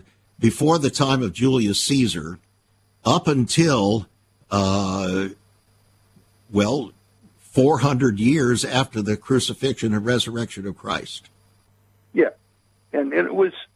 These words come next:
Speaker 2: again, look at it, the, the Roman Empire, for example,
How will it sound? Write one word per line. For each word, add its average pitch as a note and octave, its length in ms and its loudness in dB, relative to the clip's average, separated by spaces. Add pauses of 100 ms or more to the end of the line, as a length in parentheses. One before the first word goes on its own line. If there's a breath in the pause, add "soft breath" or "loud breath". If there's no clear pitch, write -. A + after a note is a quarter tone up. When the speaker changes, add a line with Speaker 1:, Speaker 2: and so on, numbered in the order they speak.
(460)
Speaker 2:
again, D3 580 0 (680)
look F#3 260 0
at D3+ 140 4
it, C3+ 260 -8
the, C3+ 120 -8
the C3 120 -4
Roman E3 340 2
Empire, C3+ 400 -2
for - 160 -16
example, - 600 -10